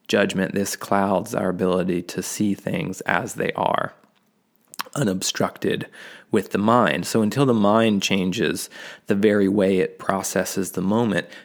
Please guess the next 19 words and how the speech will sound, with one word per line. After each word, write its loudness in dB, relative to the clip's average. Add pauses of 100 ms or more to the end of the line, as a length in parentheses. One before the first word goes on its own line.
nothing 0
changes -6
long -6
term. -10 (1200)
Confusion 2
and 0
chaos, -2
upset 0
and -8
frustration -2
are 0
all -2
part -2
of -6 (560)
this -4
process. -2 (1300)
So 4
summary, 4 (480)
recap, 0